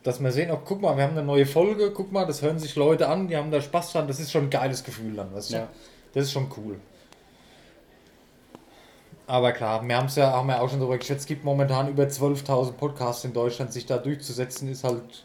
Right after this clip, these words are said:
Speaker 1: schwierig. Und meiner Meinung nach ist es halt einfach dranbleiben, verbessern, gut machen und bei deinem Ding bleiben und dann wird's irgendwann entlohnt. Und ich
Speaker 2: Ja.
Speaker 1: will mich echt mal, das, man kann's ja offen sagen, das ist ja auch ein bisschen für die Reichweite, man kann sich ja zu dem Podcastpreis anmelden, wenn der dieses Jahr überhaupt vergeben wird, ich weiß es gar nicht, aber normal schon.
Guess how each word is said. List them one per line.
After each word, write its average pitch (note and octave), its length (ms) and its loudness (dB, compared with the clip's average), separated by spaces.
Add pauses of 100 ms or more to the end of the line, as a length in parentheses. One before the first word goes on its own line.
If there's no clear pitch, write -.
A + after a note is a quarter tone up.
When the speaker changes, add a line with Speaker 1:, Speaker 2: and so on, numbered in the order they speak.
(140)
Speaker 1:
schwierig. E3 760 0 (420)
Und C3+ 100 -8
meiner C#3+ 320 2
Meinung D3 300 0
nach D3+ 360 2 (120)
ist C#3 160 -4
es C#3 160 -2
halt C3 140 0
einfach C3 440 -2 (760)
dranbleiben, C3+ 800 2 (140)
verbessern, C3 760 0
gut E3+ 260 -4
machen C#3 580 -2
und C3 380 -4
bei A#2+ 160 2
deinem B2 240 0
Ding D3 200 -2
bleiben B2 400 -2
und A#2 140 -10
dann A2+ 320 -4
wird's A#2+ 200 -4
irgendwann A#2 340 -8
entlohnt. G2+ 440 -10 (1500)
Und G3+ 120 -4
ich G#3+ 60 0
Speaker 2:
Ja. G#3 60 -2
Speaker 1:
will A3+ 80 2
mich G#3 160 2
echt E3+ 220 -2
mal, F#3 160 2
das, C#3+ 240 -4
man D#3+ 180 0
kann's F#3 220 2
ja G3+ 100 6
offen F#3 260 0
sagen, E3+ 340 0
das C#3+ 120 -4
ist F3+ 140 -4
ja E3 80 4
auch E3 100 2
ein E3+ 80 -6
bisschen F3+ 280 -4
für F3 100 -2
die D#3 80 -2
Reichweite, F3 600 0
man D3+ 140 -4
kann D#3 160 -2
sich C#3+ 140 -10
ja D3 120 -2
zu - 80 -8
dem C#3 160 0
Podcastpreis C3+ 720 -2
anmelden, G3 600 -2
wenn C3+ 140 -4
der C#3 80 2
dieses C#3+ 240 -4
Jahr C#3 100 0
überhaupt C3+ 200 0
vergeben D3 320 -4
wird, D#3 120 -4
ich B2 80 -10
weiß C#3 160 0
es D3+ 120 -12
gar D#3+ 140 -4
nicht, D3+ 100 -6
aber B2+ 80 -6
normal A2+ 260 -2
schon. E3+ 220 0